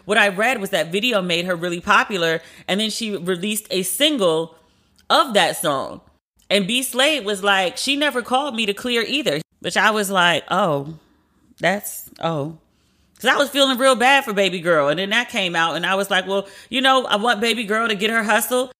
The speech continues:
I want her to have all her success. She's amazingly talented. She has a hell of a voice." But I was like, "You gotta get that business end shored up, sweetheart." She's rightfully upset. Like, my voice is being used and by this major artist on this major album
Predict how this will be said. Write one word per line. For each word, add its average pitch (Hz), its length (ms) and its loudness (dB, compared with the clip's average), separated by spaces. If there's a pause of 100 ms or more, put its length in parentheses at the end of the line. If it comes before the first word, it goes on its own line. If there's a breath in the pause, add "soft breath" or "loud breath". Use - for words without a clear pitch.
(140)
I 165 80 2
want 190 220 -2
her 185 100 2
to 196 60 0
have 180 200 0
all 185 220 2
her 202 140 0
success. 196 520 -2
She's 185 220 -6
amazingly 175 680 -2
talented. 185 580 -2
She 196 60 -8
has 190 80 -6
a 156 80 -4
hell 190 360 2
of 190 80 -2
a 165 80 -4
voice." 202 500 2 (580 soft breath)
But 175 120 -6
I 190 40 2
was 196 80 0
like, 180 160 -2
"You 202 80 -4
gotta 214 140 2
get 208 140 -8
that 185 180 2
business 254 340 0
end 185 240 0
shored 165 280 0
up, 135 160 2
sweetheart." 185 500 -2 (600 loud breath)
She's 262 220 -2
rightfully 247 480 2
upset. 240 440 2
Like, 185 160 2
my 185 140 0
voice 233 340 -2
is 208 120 -8
being 196 260 -2
used 233 420 -2
and 175 140 0
by 208 180 4
this 196 160 -2
major 190 420 0
artist 214 440 0
on 185 160 -4
this 185 180 -6
major 185 380 -2
album 190 520 -2